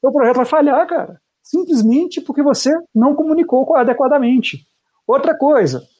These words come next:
vamos lá. Se você entra num projeto em que o tempo todo eu falo, "Eu faço isso, eu faço isso, não decido com o meu time, eu resolvo", seu time vai te largar, cara. Se o seu time não tiver autonomia, se o seu time não tiver,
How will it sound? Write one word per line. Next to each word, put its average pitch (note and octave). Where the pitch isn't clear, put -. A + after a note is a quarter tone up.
vamos C#4+
lá. B3+
Se -
você C#4+
entra D4+
num D4+
projeto E3+
em G3+
que A#3
o G#3
tempo C#4
todo G#3+
eu G#3
falo, D#3
"Eu B3
faço G3
isso, D3+
eu A#3
faço G#3
isso, E3
não A#3
decido A#3
com A#3
o -
meu G#3
time, F3+
eu A3
resolvo", E3
seu A#3
time A#3+
vai A#3+
te A#3+
largar, G3+
cara. E3+
Se -
o F3
seu G#3
time B3
não C4+
tiver A#3+
autonomia, F#3+
se -
o -
seu G3
time A3+
não A#3+
tiver, E3+